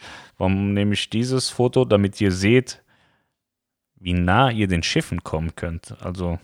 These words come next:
das Schiff, das sind vielleicht durchaus noch hundertfünfzig Meter zwischen Land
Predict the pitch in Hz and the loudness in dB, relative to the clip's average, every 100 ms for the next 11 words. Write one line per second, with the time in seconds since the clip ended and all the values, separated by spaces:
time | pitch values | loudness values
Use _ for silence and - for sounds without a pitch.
0 | _ _ - - 104 - 85 92 - 92 | _ _ -4 -4 -4 -4 -4 -2 -4 -2
1 | 90 - - 101 - 95 - 92 104 95 | -2 -2 -4 -2 0 0 -2 -4 -2 0
2 | 90 - 95 - 90 104 135 101 90 92 | 0 -2 -4 -4 -4 2 2 2 -2 -2
3 | 87 90 92 90 87 - | -4 0 2 0 -2 -8